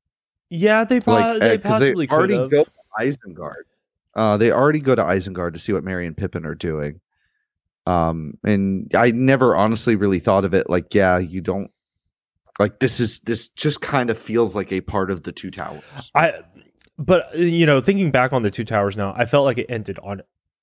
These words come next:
Speaker 1: the right note. It, it ended
Speaker 2: It does,
Speaker 1: on the
Speaker 2: yeah.
Speaker 1: right note.
Speaker 2: It needs to be a up note.
Speaker 1: Exactly. Like, they
Speaker 2: Mm-hmm.
Speaker 1: just won the Battle of Helm's Deep. Let's not bring it down.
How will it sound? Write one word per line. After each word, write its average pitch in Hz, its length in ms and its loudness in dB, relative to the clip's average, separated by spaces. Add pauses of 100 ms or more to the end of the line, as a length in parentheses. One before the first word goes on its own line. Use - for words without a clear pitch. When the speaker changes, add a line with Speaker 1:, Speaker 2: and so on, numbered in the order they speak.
(260)
Speaker 1:
the 127 180 -4
right 101 360 0
note. 90 380 -12
It, 117 200 -6 (260)
it 147 240 0
ended 143 400 4
Speaker 2:
It 131 60 2
does, 127 40 4
Speaker 1:
on 131 180 2
the 120 140 2
Speaker 2:
yeah. 110 80 2
Speaker 1:
right 113 240 2
note. 113 180 -2
Speaker 2:
It - 20 4
needs 151 220 2
to 160 60 0
be 139 160 2
a - 60 2
up 107 320 -2
note. 151 80 -2
Speaker 1:
Exactly. 113 580 2
Like, 104 220 0
they 110 100 -4
Speaker 2:
Mm-hmm. 98 100 -8
Speaker 1:
just 123 360 -2
won 120 180 0
the 107 80 0
Battle 101 400 2
of 95 300 -4
Helm's 113 380 -6
Deep. 104 220 -4
Let's 120 220 2
not 139 200 0
bring 110 240 2
it 90 120 -4
down. 82 460 -4